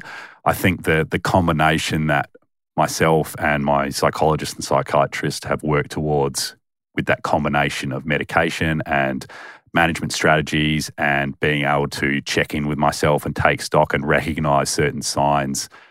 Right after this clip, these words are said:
to be able to curb the impacts of them and maintain being within that band,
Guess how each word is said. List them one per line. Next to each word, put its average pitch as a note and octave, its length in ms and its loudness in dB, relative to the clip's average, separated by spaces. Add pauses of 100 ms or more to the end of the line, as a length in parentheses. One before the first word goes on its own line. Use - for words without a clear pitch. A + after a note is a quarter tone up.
(180)
to C#2+ 480 0 (320)
be D2+ 80 2
able D2+ 100 4
to C#2+ 60 -2
curb D#2 500 0
the D#2+ 140 0
impacts D#2+ 400 0
of D#2 100 0
them G#2+ 160 2
and D#2+ 100 0
maintain D2 760 0 (960)
being D2+ 240 2
within D#2+ 320 -2
that - 260 -2
band, F#2+ 480 2